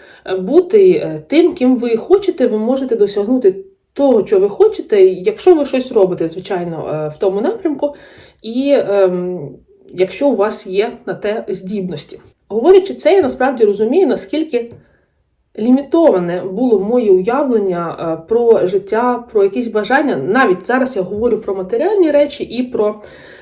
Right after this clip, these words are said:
е, такі речі, як робота. Я не вірила в себе, я, е, думала, що от люди в офісі, в якій працюють, ну, це, це якась така, там, не знаю, спеціальна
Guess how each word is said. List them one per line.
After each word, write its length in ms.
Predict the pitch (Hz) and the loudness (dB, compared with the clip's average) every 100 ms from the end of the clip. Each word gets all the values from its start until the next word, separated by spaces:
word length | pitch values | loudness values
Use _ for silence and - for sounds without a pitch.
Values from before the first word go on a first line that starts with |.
| - | -16
е, 240 | 214 185 180 | -6 -2 -2
такі 280 | 190 285 254 | -2 0 2
речі, 300 | 254 - 202 | 0 -2 0
як 220 | 180 - | -2 0
робота. 520 | 196 190 339 453 320 - - _ - _ _ _ _ _ _ 254 | 0 2 0 0 -2 -4 -20 _ -20 _ _ _ _ _ _ -2
Я 140 | 247 | 0
не 120 | 233 | 0
вірила 360 | 214 285 330 294 | -2 0 0 0
в 60 | |
себе, 420 | - - 247 240 240 | -2 -2 0 2 0
я, 520 | 190 208 202 202 190 | 0 0 2 2 0
е, 440 | - 190 180 175 170 - | 0 -2 -2 -2 -6 -10
думала, 560 | 180 226 254 277 240 | -10 -2 0 2 2
що 340 | 202 - - 202 | -2 -6 -2 2
от 180 | 190 190 | 2 0
люди 260 | 233 233 | -4 -2
в 120 | 185 | -2
офісі, 380 | 254 453 277 - | -2 -4 -6 -12
в 40 | 233 | -12
якій 180 | - | -10
працюють, 500 | 226 226 226 254 247 - - - - - - | -10 -10 -8 -6 -6 -8 -20 -20 -20 -20 -6
ну, 120 | 262 | -4
це, 360 | 262 262 254 202 | 0 2 2 2
це 160 | - 220 | 0 -6
якась 280 | 220 220 | -4 -6
така, 180 | 220 208 | -6 -8
там, 160 | 190 185 | -6 -8
не 100 | 202 | -8
знаю, 200 | 202 156 | -6 -6
спеціальна 760 | - 190 - 196 233 196 147 | -4 -4 0 0 0 0 -6